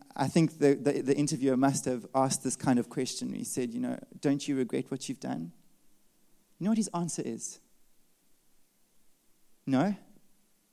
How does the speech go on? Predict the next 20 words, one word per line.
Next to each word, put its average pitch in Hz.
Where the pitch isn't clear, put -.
How 226
can 202
we, 185
in 180
an 175
age -
which 147
we've 151
explained 180
away 147
God -
and 160
all 190
of 170
the 156
old-fashioned 160
traditionalism 135
of 117
the 120
day, 113